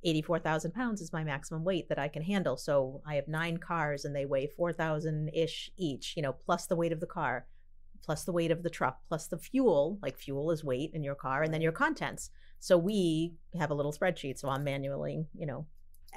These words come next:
Speaker 1: sizing up all the vehicles. I need to manage it, big and small, so that they're not overweight, or they get a fine.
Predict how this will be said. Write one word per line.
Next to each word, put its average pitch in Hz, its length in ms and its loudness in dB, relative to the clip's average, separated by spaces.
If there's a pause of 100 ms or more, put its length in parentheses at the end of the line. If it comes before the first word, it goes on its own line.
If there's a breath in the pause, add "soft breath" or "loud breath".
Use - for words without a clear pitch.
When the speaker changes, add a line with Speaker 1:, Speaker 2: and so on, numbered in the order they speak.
(100)
Speaker 1:
sizing 147 440 0
up 147 180 0
all 151 180 4
the 156 60 4
vehicles. 151 480 2
I 165 100 4
need 156 160 2
to 156 60 -4
manage 151 360 0
it, 151 160 -2
big 151 160 2
and 151 100 -2
small, 151 460 0
so 165 140 -4
that 139 160 0
they're 143 120 0
not 143 160 -4
overweight, 147 520 -2 (280 soft breath)
or 202 100 2
they 226 80 4
get 226 100 6
a 214 40 0
fine. 220 400 -2